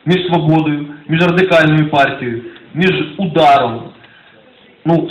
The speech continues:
Солідарність як така, вона тільки тут організувалась. І я не входжу в її склад. Я позапартійний, мене висунула ця партія, і ударівці, які там,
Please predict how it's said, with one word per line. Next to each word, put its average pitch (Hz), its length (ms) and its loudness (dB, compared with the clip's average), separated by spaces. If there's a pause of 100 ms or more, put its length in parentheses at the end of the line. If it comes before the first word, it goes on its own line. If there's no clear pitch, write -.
Солідарність 185 520 2
як 170 120 -4
така, 185 180 0
вона 165 120 2
тільки 170 220 -2
тут 170 180 -2
організувалась. 151 680 0 (260)
І 175 140 0
я 170 220 2
не 196 100 4
входжу 175 540 -2
в 110 60 -6
її 139 240 -6
склад. 131 320 -6
Я 156 200 2
позапартійний, 180 1000 -2
мене 139 280 0
висунула 156 400 -2
ця 131 60 -6
партія, 170 440 0 (140)
і 175 220 -4
ударівці, 160 560 -2
які 131 220 -8
там, 113 340 -2